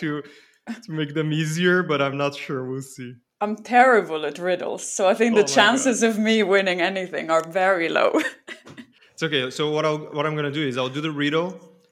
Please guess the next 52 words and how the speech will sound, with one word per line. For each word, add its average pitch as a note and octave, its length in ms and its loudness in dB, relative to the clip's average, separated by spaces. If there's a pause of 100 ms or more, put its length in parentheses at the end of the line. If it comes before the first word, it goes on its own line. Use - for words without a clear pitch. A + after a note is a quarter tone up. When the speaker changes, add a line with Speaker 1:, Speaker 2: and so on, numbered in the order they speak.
(120)
Speaker 1:
I'll C3 80 -4
give C#3+ 300 -4
you C#3+ 380 -4
and D3+ 120 -4
the C#3 60 -6
listeners C#3+ 480 -8
some C3 160 -10
time C3+ 360 -8
to C#3+ 100 -12
think C3 180 -12
about B2+ 220 -6
an B2 100 -10
answer, C#3 540 -12 (200)
and B2+ 100 -12
then C3 120 -8
maybe C3+ 260 -4
I C3 80 0
can B2+ 160 -12
sprinkle B2+ 520 -10
some, A#2+ 340 -10
uh, A2+ 380 -10
some A#2+ 240 -12
tips - 400 -14
or A2+ 40 -14
something, A2 440 -14
you G#2+ 80 -16
know, G#2+ 60 -12
some A2 180 -16
hints. - 480 -20 (360)
Speaker 2:
Okay. - 420 -8 (920)
Speaker 1:
Uh, C3+ 220 -2
just E3 220 -8
a F#3 40 -6
reminder D3+ 480 -2
for D3 160 -6
the C#3 100 -6
listeners, F3+ 680 -6 (200)
if C#3 200 -10
you F3+ 80 -2
prefer F3+ 340 -4
to D3+ 100 -12
skip - 300 -14
the C3+ 80 -10
game C3+ 480 -6
and C3 140 -12
just A#2+ 360 -16
go B2+ 200 -8
straight C3 340 -10
into B2 400 -10
the, A#2 480 -8
the B2 60 -12
most, A#2+ 260 -10